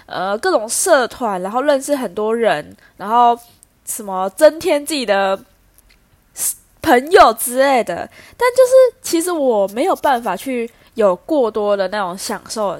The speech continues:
这么多彩多姿的大学生活，因为，呃，我自己家庭是不允许，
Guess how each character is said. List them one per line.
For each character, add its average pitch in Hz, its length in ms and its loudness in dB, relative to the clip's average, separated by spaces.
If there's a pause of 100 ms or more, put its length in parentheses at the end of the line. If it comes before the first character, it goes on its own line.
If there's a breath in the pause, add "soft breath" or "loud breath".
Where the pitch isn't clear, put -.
这 247 140 -8
么 196 120 -8
多 185 440 -4
彩 190 240 -8
多 175 180 -8
姿 185 100 -12
的 170 80 -4
大 180 220 -6
学 151 160 -12
生 165 240 -12
活， 180 220 -16
因 302 100 -6
为， 415 100 0 (540 loud breath)
呃， 233 260 0
我 208 160 2
自 - 140 -2
己 339 140 0
家 262 200 -4
庭 269 160 -6
是 254 140 -6
不 254 220 -8
允 180 280 -12
许， 185 380 -12